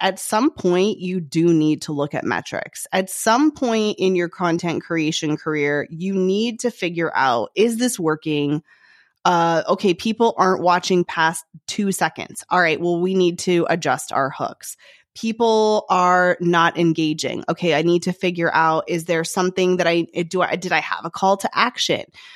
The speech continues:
So I'm not saying to just give up, like, looking at your content and, and, and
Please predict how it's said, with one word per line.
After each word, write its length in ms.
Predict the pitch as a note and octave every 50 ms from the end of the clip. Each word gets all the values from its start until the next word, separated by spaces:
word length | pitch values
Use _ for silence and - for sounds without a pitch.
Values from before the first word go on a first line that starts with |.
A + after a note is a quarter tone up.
| - - _
So 140 | - - A3
I'm 140 | G#3+ A3 A3+
not 260 | A3+ A#3 D4 D#4+ -
saying 220 | - C4 C4 C4
to 80 | B3 G#3
just 300 | F#3 F#3+ E3 F3 C#3 -
give 320 | - D#3 E3 G3 G3+ G3+
up, 240 | A3 A3 G#3 G3+ G#3
like, 240 | F#3+ F3+ F3 E3+ E3
looking 380 | E3+ E3+ - F#3 - G3 F#3+ F3+
at 80 | F3
your 160 | - - E3 D#3+
content 440 | - - E3 E3 E3+ - F3 E3+
and, 160 | E3 E3 D#3+ -
and, 260 | - E3 D#3+ D#3+ D#3 - -
and 180 | D#3+ E3+ D#3+